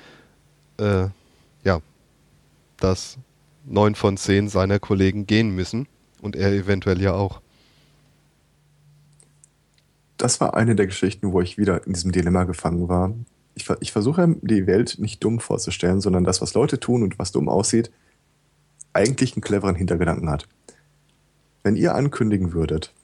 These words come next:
Speaker 2: neunzig Prozent eurer Systemadministratoren rauszuschmeißen, vor allem, dass ihr es im Vorfeld ankündigt. Entweder ist das extrem clever, weil ihr dann mit Argus-Augen mal guckt, äh, wer schiebt denn jetzt Daten von A nach B? Oder es ist,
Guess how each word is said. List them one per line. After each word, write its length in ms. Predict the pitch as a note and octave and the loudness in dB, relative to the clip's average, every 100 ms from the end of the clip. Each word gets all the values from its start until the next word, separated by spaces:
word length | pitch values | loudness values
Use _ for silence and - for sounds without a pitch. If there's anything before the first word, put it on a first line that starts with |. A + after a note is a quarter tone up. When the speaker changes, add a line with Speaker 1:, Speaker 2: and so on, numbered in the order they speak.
| _ _ _ _ | _ _ _ _
Speaker 2:
neunzig 360 | G2 A#2 C#3+ - | 0 0 0 -4
Prozent 480 | A2+ - A2 A#2 - | -4 2 2 2 0
eurer 560 | F#2 G2 G2+ G2 - | 0 2 4 2 0
Systemadministratoren 920 | G#2 G2 G#2 G2+ - F2 E2 E2 F2 D#2 | -4 -2 0 -2 -2 -4 -2 -4 -2 0
rauszuschmeißen, 600 | D#2 D#2 - E2 - E2+ | -2 -2 -4 -4 -4 0
vor 100 | F2+ | 0
allem, 220 | G#2+ - | 0 -2
dass 160 | G2+ - | -2 0
ihr 60 | |
es 100 | - | 0
im 80 | A#2 | -2
Vorfeld 420 | - D3 - F#2 | 0 0 0 -2
ankündigt. 600 | C2+ F2 - D#2 C#2+ D#2+ _ _ _ _ _ _ _ _ _ _ _ | -2 -6 -8 -6 -6 -10 _ _ _ _ _ _ _ _ _ _ _
Entweder 300 | - C#3 C#3+ | -4 2 2
ist 140 | B2 A2 | 2 0
das 160 | - | -2
extrem 360 | - - - F2 | -6 -2 0 0
clever, 360 | - F2+ C3 | 0 0 0
weil 140 | F#2+ G2 | 2 0
ihr 40 | |
dann 220 | F#2+ F#2 | 0 0
mit 220 | F2+ F2 - | 0 -2 0
Argus-Augen 500 | A2 G#2+ - F#2+ F#2+ | 0 0 0 0 0
mal 100 | E2+ | 0
guckt, 280 | A2+ A2+ | -2 -2
äh, 480 | - F#2+ F#2 F2+ F#2+ | 0 2 2 0 -2
wer 120 | G2 | -2
schiebt 240 | F#2 A#2+ A#2 | 0 -4 0
denn 100 | G2 | 0
jetzt 440 | F#2+ - - - - | 2 0 -2 -4 -4
Daten 360 | E2+ F2+ - | 0 0 -2
von 120 | - | -8
A 100 | - | -2
nach 140 | F2 F2 | -2 -2
B? 280 | F#2 A#2 - _ _ _ _ _ _ _ _ _ _ _ _ _ _ _ _ _ _ | 0 0 -2 _ _ _ _ _ _ _ _ _ _ _ _ _ _ _ _ _ _
Oder 240 | - D#3+ - | -2 0 -2
es 100 | - | -2
ist, 300 | - - | -2 -4